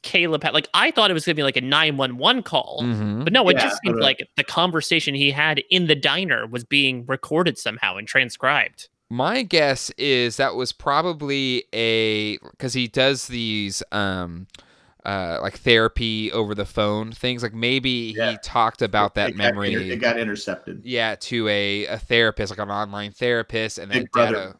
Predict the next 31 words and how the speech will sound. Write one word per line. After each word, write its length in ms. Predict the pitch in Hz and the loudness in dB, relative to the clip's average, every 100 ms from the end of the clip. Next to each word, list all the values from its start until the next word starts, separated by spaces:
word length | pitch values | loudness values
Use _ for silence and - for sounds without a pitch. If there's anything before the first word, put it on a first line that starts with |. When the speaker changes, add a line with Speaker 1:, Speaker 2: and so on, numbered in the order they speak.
| _ | _
Speaker 3:
pulled 140 | - | -6
Speaker 2:
was 120 | 107 92 | -6 -4
Speaker 3:
it 60 | |
down. 100 | 107 | -2
Speaker 2:
collected. 500 | 107 113 - 113 110 | 0 0 2 0 0
'Cause 120 | - 113 | -2 -2
she 160 | 214 | 0
mentioned, 580 | 214 185 156 156 127 110 _ _ _ _ | 2 0 2 0 0 -8 _ _ _ _
uh, 440 | 120 113 110 107 90 - - - _ - | 2 4 4 2 -2 -10 -20 -20 _ -4
Re-, 240 | 117 107 - | -4 -4 -6
Re-, 240 | 110 110 - _ | -2 -2 -4 _
Rehoboam, 760 | 104 98 131 139 156 170 175 _ - _ | -10 -8 -8 -4 -4 -6 -14 _ -20 _
Rehoboam, 640 | 98 117 143 160 170 165 _ _ _ _ _ _ | -10 -8 -6 -8 -10 -16 _ _ _ _ _ _
um, 520 | 127 123 117 110 101 _ _ _ _ _ _ | -4 -2 -2 -4 -14 _ _ _ _ _ _
collect-, 600 | - 156 135 151 - - | -4 -2 4 4 2 -4
they 120 | 147 131 | 0 0
put 280 | - 143 - | 2 0 2
all 360 | 139 165 180 | 6 8 8
this 220 | 165 143 120 | 6 0 0
data 480 | 117 143 147 131 - 143 | 0 2 4 2 2 0
into 420 | 165 165 147 131 | 0 -4 -4 0
it 200 | 117 - | -2 -2
before 720 | 120 - - 147 151 143 135 | -4 -4 -4 2 4 4 2
there 180 | 123 117 | 0 2
was 240 | 117 107 | 0 -2
privacy 640 | - 110 120 117 - 107 | -2 2 2 2 -4 -4
laws 400 | 101 98 95 98 | 0 0 0 -2
and 80 | 98 | -6
stuff 280 | - 98 - | -6 -8 -6
like 160 | 95 - | -8 -4
that. 320 | 110 110 | -2 -2